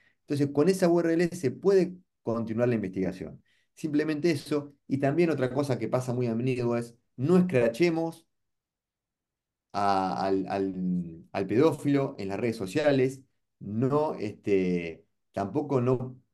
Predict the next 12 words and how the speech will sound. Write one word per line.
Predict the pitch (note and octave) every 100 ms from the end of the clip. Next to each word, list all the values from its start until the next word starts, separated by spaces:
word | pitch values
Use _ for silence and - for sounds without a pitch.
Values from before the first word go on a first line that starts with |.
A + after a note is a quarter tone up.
| _
no | A2+ C3
hagamos | C#3 C#3+ C3 C#3
un | B2
encuentro | A2+ C3 A#2 A2+
personal, | G#2 G#2 C3+ A#2 G#2+
no | A2+
incitemos | B2 B2 - D#3 A2+ A2+
a |
un | G#2
encuentro | G#2+ G2+ F2+
personal | E2+ F#2 A2 A2 -
propio, | A#2+ B2+ - F#2+